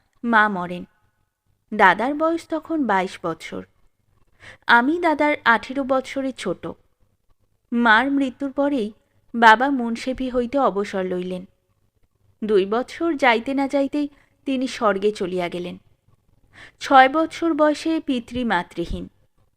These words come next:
কিন্তু বাপ মায়ের অভাব কোনোদিন বুঝি নাই। বৌদিদির কাছে মায়ের আদর, দাদার কাছে পিতার স্নেহ পাইয়াছি। বাপ মায়ের বুড়া বয়সের ছেলে আমি, বড়ই আদরের ছিলাম।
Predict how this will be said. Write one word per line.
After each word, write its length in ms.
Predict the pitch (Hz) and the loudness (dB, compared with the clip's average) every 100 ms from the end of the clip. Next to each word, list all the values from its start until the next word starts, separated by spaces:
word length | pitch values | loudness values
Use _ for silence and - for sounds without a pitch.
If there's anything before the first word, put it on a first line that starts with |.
| _ _ _ - | _ _ _ -8
কিন্তু 280 | 269 285 | -6 -4
বাপ 300 | 262 196 165 - | 0 2 2 0
মায়ের 300 | 202 262 311 | -6 -4 -2
অভাব 300 | 302 285 311 311 - - _ - | -2 -2 -4 -6 -16 -20 _ -2
কোনোদিন 440 | 277 277 277 254 | 0 0 -2 -2
বুঝি 320 | 208 190 202 | -2 -4 -6
নাই। 220 | 175 175 190 _ _ _ _ _ _ _ _ 240 233 | -8 -10 -14 _ _ _ _ _ _ _ _ -2 4
বৌদিদির 520 | 226 214 226 262 277 | 6 6 2 -2 -4
কাছে 460 | 285 277 - 233 190 | -2 -4 -2 0 0
মায়ের 400 | 214 196 214 220 | 2 2 2 0
আদর, 380 | 202 214 233 233 _ _ _ - | 0 2 0 -2 _ _ _ -4
দাদার 400 | 208 190 190 220 | 6 8 6 0
কাছে 340 | 226 226 - 247 | -4 -8 -8 -8
পিতার 380 | 233 208 226 | -8 -4 -4
স্নেহ 400 | 226 - 202 196 | -4 -8 -8 -6
পাইয়াছি। 600 | 202 185 175 175 175 - 190 _ _ _ _ _ _ _ _ - _ 214 | -6 -4 -4 -6 -10 -14 -14 _ _ _ _ _ _ _ _ -20 _ -2
বাপ 300 | 208 170 180 | 4 4 4
মায়ের 280 | 240 320 359 | -2 -2 -2
বুড়া 280 | 277 269 277 | 0 2 4
বয়সের 400 | 294 285 - 294 | 4 0 -2 -8
ছেলে 300 | - 220 196 | -4 -2 -2
আমি, 240 | 170 175 185 _ _ _ _ _ 208 | -2 -6 -12 _ _ _ _ _ -4
বড়ই 440 | 202 185 175 254 285 | 4 4 4 2 2
আদরের 360 | 185 190 190 196 | 2 0 -2 -4
ছিলাম। 320 | - 175 165 | -8 -8 -10